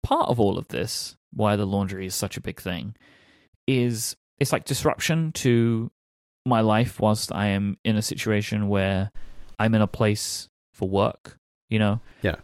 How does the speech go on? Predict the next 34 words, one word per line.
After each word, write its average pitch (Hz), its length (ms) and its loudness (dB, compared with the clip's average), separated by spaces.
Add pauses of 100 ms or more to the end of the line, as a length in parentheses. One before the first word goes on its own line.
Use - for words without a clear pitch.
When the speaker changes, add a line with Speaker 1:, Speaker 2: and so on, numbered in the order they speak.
(120)
Speaker 1:
What, 123 280 2
what - 160 4
we 123 140 6
have 117 260 4
lovingly 117 420 2
referred 113 400 4
to 110 120 -2
as 104 80 0
greycations. 101 720 -2
Like, 113 180 0
I'm 117 160 4
here 143 600 4
in 120 240 2
different 135 320 0
places, 123 640 2
and 110 140 2
I'm, 113 300 4 (280)
I 107 80 2
have 131 260 0 (580)
my 123 240 4
regular 143 560 4
work 120 320 2
commitments 160 600 2
to - 100 -4
keep - 220 -6
up - 200 0
with, 127 160 4
Speaker 2:
Mm-hmm. 135 100 2
Speaker 1:
plus 139 280 2
additional 120 380 -2
things 135 260 -4
that 139 120 -4
I'm 135 120 -2
doing. 135 280 0